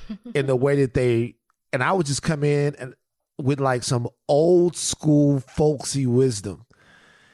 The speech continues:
Speaker 2: and just lay waste. But it was just very fun 'cause all we did was argue all day long. But they talked about torts sometimes. Sometimes it would devolve into law stuff.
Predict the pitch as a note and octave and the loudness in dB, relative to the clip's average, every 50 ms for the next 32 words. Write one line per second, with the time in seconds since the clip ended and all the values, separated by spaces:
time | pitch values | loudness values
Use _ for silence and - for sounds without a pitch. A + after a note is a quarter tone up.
0 | _ _ _ _ - B2+ A#2+ A2 B2+ A#2+ G2+ G#2+ A#2+ B2+ C3 B2+ A#2+ A2 G#2 G#2+ | _ _ _ _ -4 -2 0 2 0 0 2 2 0 2 2 2 2 2 2 2
1 | A#2+ C3 A#2+ G2+ F2+ - - - - - - _ _ _ _ _ _ _ - - | 2 0 0 -4 -6 -8 -10 -10 -12 -16 -20 _ _ _ _ _ _ _ -8 -4
2 | C3 C3 C#3 C#3+ C#3+ C3+ A#2 B2+ G#2 G2+ G#2 B2+ C3+ C#3 D3 C#3+ C#3+ C3+ - - | 0 2 2 4 2 2 2 2 0 0 0 2 2 4 4 2 2 0 -2 -2
3 | C#3 C3+ B2 G#2+ G2 F#2+ - A2+ G#2 G#2+ C3 C3+ C3+ C3+ C3 A2+ B2+ B2 B2 A#2+ | -2 -2 -2 -2 -4 -6 -6 -4 -2 0 0 2 2 2 2 2 2 2 2 0
4 | A2+ G#2 - A#2+ A#2+ A#2 A2+ G2+ G#2 G#2 G2+ F#2+ G#2 G#2+ G#2+ G#2 A2+ G#2+ G#2 G2+ | -2 -2 -2 -2 0 0 0 -2 -2 -4 -4 -2 0 0 0 2 0 0 0 0
5 | G#2 G2+ G2 G2 F#2+ - _ - A#2+ B2 B2 - - C#3 C3 - A2 A#2+ A2+ - | -2 -2 -4 -6 -8 -10 _ -4 -2 -2 -2 -2 -2 -2 -2 -2 -2 -2 -2 -2
6 | - - C#3+ C3 A2 - - G#2 - A#2 G#2 G2 - - D3 C3 D#3+ C#3 B2+ A2 | 0 -2 -2 -2 -2 -6 -8 -10 -6 -6 -6 -4 -2 -2 -2 -2 0 -2 0 0
7 | A#2+ A#2 A2 G2+ A2 G2 G#2+ A#2 A#2 A2+ G#2 G#2+ G2 - G2 F#2+ F#2+ G2 G2+ G2 | 0 0 0 0 -2 -2 0 2 2 2 0 -2 -6 -6 -6 -4 -2 -2 -2 -2
8 | G2 - - - - - - | -4 -6 -10 -14 -14 -14 -20